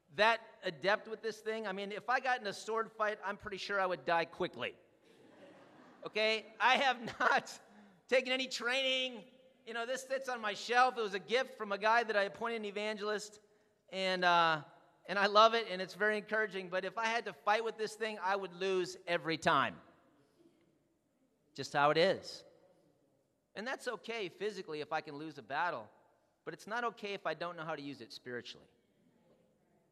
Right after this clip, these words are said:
That's not okay. And God will never, ever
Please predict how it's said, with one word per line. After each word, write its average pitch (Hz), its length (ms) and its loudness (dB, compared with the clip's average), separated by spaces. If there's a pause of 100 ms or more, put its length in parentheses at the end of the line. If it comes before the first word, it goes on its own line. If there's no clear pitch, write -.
(460)
That's 214 220 -6
not 170 180 -2
okay. 110 320 -8 (2000)
And 156 140 -8
God 220 240 2
will 208 120 -4
never, 214 460 0
ever 185 520 0